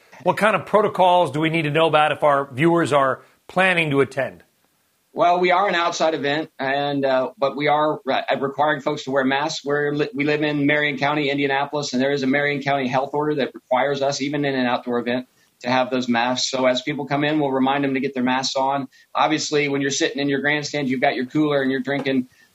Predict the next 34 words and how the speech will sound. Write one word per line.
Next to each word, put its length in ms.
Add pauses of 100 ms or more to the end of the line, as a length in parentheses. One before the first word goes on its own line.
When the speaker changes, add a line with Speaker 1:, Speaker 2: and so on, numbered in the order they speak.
(120)
Speaker 2:
uh, 40
your 160
beverage 420
and 80
eating 160
your 140
food. 280
It's 120
gonna 120
be 80
a 60
little 160
bit 120
challenging 500
to 100
do, 220
but 120
we'll 100
have 120
some 120
mask 280
ambassadors 580
just 160
continuing 520
to 100
remind 380
people. 180
That'll 200
be 100
the 100
one 240
thing 180
I 80
think 280